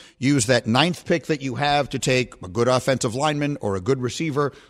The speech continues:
or whoever you want. There are gonna be plenty of those there. There are three huge receivers that are gonna go in the top ten of this draft. There are at least two offensive linemen that are gonna go in the top ten of this draft.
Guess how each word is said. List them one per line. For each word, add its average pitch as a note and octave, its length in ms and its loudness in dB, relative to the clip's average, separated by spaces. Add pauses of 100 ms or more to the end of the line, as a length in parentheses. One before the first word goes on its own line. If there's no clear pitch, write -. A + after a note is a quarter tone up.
or G#2 80 -8
whoever A2 300 2
you D3+ 100 4
want. C#3+ 220 2
There A#2+ 100 4
are A2+ 60 2
gonna G#2+ 180 2
be G2 140 -4
plenty D#3 380 -2
of C#3 120 0
those C#3+ 300 4
there. C3+ 320 2 (220)
There B2 120 4
are A2+ 80 4
three E3 400 2
huge F3+ 800 2
receivers D3+ 640 0 (220)
that B2 100 0
are - 20 4
gonna B2+ 180 2
go C#3 200 4
in C3+ 40 0
the C3+ 60 2
top C#3 280 0
ten C#3 200 2
of B2+ 80 0
this C3 180 2
draft. C3 440 0 (220)
There B2 140 6
are A#2 120 6
at A#2 80 0
least D#3+ 360 2
two F3+ 240 6
offensive D3+ 540 2
linemen B2+ 460 0 (220)
that B2+ 100 2
are C3 40 6
gonna B2 180 2
go B2+ 180 4
in B2 40 0
the B2 60 2
top B2+ 260 -2
ten C3 160 0
of A#2+ 60 -2
this A2+ 140 0
draft. A#2 400 0